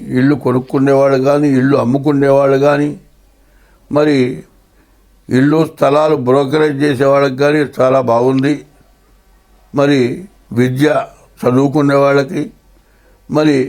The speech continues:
వ్యాపారం చేసే వాళ్ళకి, ఉద్యోగం చేసుకునే వాళ్ళకి, విదేశాలకు వెళ్ళే వాళ్ళకి అన్ని విధాలా చాలా బాగుంది.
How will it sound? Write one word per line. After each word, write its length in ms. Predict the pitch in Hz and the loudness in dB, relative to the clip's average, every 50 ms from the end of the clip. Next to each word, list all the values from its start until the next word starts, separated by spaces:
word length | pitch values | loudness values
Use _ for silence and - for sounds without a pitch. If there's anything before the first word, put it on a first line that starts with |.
| - - 110 117 | -6 -10 -6 -2
వ్యాపారం 540 | 117 120 120 120 - - 143 139 139 143 139 143 139 | 0 0 0 0 0 0 0 0 0 0 0 0 0
చేసే 240 | 139 120 113 143 139 143 | -2 0 0 0 0 2
వాళ్ళకి, 380 | 143 143 143 135 - 151 156 - - - - - _ _ _ _ _ _ _ _ _ _ - - 113 120 | 2 0 0 -2 -4 -4 -6 -6 -6 -8 -12 -18 _ _ _ _ _ _ _ _ _ _ -8 -4 -4 -2
ఉద్యోగం 420 | 120 127 151 165 165 165 160 151 151 151 | -2 0 0 2 2 2 0 0 0 0
చేసుకునే 480 | 147 143 - - - 143 143 147 147 143 139 | 0 -2 -4 -4 -4 -2 0 0 2 2 2
వాళ్ళకి, 400 | 143 143 147 139 135 - 156 151 151 147 - - _ _ _ _ _ _ _ _ _ - | 2 0 -2 -2 -2 -2 -2 -2 -2 -4 -8 -14 _ _ _ _ _ _ _ _ _ -2
విదేశాలకు 800 | 117 127 127 135 151 156 156 127 131 139 143 143 143 135 139 139 143 | 0 0 2 2 2 0 0 0 0 0 2 2 0 0 2 2 2
వెళ్ళే 240 | 147 151 151 151 151 147 | 2 2 2 2 2 2
వాళ్ళకి 420 | 151 151 147 147 135 135 151 156 156 156 - - - _ _ _ _ _ _ _ _ _ _ _ _ _ _ _ _ - | 2 2 0 -2 -4 -4 -4 -4 -4 -4 -6 -10 -16 _ _ _ _ _ _ _ _ _ _ _ _ _ _ _ _ -6
అన్ని 320 | 131 135 147 156 165 165 165 | -2 -2 0 0 0 0 0
విధాలా 440 | 156 147 131 131 135 135 139 147 151 147 131 - | 0 0 0 2 2 2 2 2 0 -2 -2 -2
చాలా 220 | 135 131 135 139 139 127 131 | -2 0 0 0 0 0 0
బాగుంది. 460 | 127 127 135 143 143 147 143 151 151 | 0 0 0 -2 -4 -4 -4 -4 -6